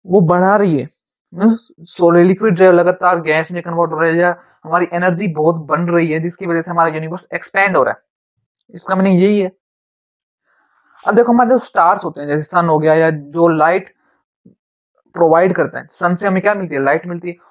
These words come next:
और बाकी जो star है जो nuclear reactions करते हैं Sun के अंदर जो हमारा वो भी nuclear reaction होती है, उसमें क्या होता है, Hydrogen का fission होता है।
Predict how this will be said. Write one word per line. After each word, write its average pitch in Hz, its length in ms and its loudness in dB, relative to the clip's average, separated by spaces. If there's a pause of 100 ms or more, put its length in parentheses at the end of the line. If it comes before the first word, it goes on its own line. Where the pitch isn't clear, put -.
और 170 140 0
बाकी 175 280 0
जो 208 120 -6
star 214 320 0
है 220 80 -2
जो 202 140 -2
nuclear 190 400 -2
reactions 165 520 -4
करते 165 240 -8
हैं - 180 -16
Sun 185 240 -4
के 233 100 -6
अंदर 214 180 -2
जो 214 120 -2
हमारा 208 240 2
वो 185 180 0
भी 226 100 -2
nuclear 202 380 -6
reaction 196 300 -6
होती 170 220 -8
है, 170 100 -12 (340)
उसमें 208 260 -6
क्या 220 100 0
होता 202 100 -2
है, 175 180 -6
Hydrogen 170 440 0
का 214 100 0
fission 226 380 -4
होता 151 200 -4
है। - 100 -16